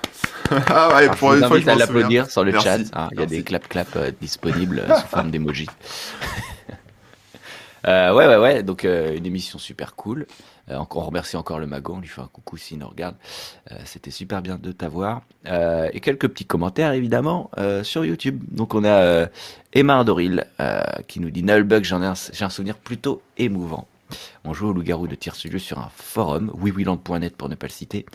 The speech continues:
Speaker 2: L'équipe des loups-garous dont j'étais se concertait sur M S N Messenger. » Donc, euh, ça, ça date un petit peu. « Entre les temps morts, on se refilait de la musique, les premiers épisodes de Nullbuck. Et je me souviens plus si on était en cinquante-six K ou si on avait déjà l'A D S L, mais ça prenait des plombes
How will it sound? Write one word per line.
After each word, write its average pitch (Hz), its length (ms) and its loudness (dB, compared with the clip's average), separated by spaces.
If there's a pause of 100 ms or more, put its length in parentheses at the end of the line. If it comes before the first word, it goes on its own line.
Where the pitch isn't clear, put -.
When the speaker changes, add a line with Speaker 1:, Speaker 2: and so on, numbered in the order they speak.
(280)
Speaker 2:
L'équipe 95 280 -4
des 95 120 0
loups-garous 104 500 -2
dont 85 240 -4
j'étais 90 280 -4
se - 140 -8
concertait - 480 -4
sur - 260 -4
M 120 180 4
S 110 200 0
N 113 120 2
Messenger. » 85 480 -6 (360)
Donc, - 200 -14
euh, 53 120 -8 (600)
ça, 69 240 -8
ça - 160 -14
date - 220 -6
un 80 60 -8
petit - 180 -14
peu. « - 180 -6 (480)
Entre 95 220 2
les 110 80 6
temps 110 140 4
morts, 110 160 6
on 95 40 4
se - 80 -4
refilait 92 220 -2
de 85 80 -2
la 85 60 2
musique, 82 420 -4
les 87 80 -4
premiers 78 280 -6
épisodes 98 420 -6
de 85 220 -4
Nullbuck. 92 560 -4 (100)
Et 80 100 -4
je 76 80 -6
me 82 60 -4
souviens 80 280 -6
plus 104 140 -6
si - 100 -6
on 87 40 0
était 80 120 -6
en 73 80 -4
cinquante-six 90 520 -8
K 101 80 -4 (260)
ou 90 60 -8
si - 100 -8
on 87 60 -2
avait 71 160 -4
déjà 90 340 -4 (140)
l'A 92 100 2
D 92 120 4
S 69 180 -2
L, 101 100 0
mais 90 80 0
ça - 140 -6
prenait 92 260 0
des 80 100 -2
plombes 113 320 2